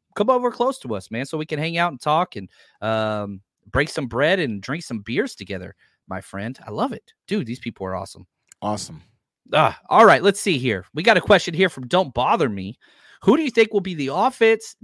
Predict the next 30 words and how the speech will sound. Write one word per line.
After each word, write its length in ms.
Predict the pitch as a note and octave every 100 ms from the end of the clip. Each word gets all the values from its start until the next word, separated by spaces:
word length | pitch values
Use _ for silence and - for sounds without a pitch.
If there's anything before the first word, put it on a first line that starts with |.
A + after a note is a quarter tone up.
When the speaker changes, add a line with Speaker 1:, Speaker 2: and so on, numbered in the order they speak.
| A#2
Speaker 1:
defensive 800 | C3 A3 A#3+ E3+ D3+ - C#3+ D3+ _ -
standout 680 | - - D#3+ G#3+ F#3+ F3+ F#3
of 180 | D#3 D3
this 220 | C#3+ C3+ A2+
game? 460 | A#2 C#3+ A2 F#2+ G#2
You 80 |
want 160 | D3 F3
offense 340 | F#3+ F#3+ G3 -
or 80 | C3
defense? 640 | C3+ A2 F#2+ - - - _ _ _ -
Speaker 2:
I'll 160 | G#3+
go 180 | A#3+ G#4 -
offense 760 | G#3 G#3+ - G#2+ C#3+ - - -
because 200 | A#2+ A#2+
Speaker 1:
Okay. 200 | C3+ F3
Speaker 2:
it's, 80 | G#3 _ B2
it's 100 | -
gonna 220 | D3+ D3+
be 120 | D#3+
C 200 | D#3 E3+
M 100 | D#3+
C. 260 | D#3+ D#3+ -
It's 140 | E3+ -
always 420 | F3+ G3+ F#3+ C3+
gonna 240 | C3+ A#2
be 160 | G2 G2
C 260 | F2+ G2 F2
M 100 | A#2+
C. 160 | -
Speaker 1:
<laughs> 60 | -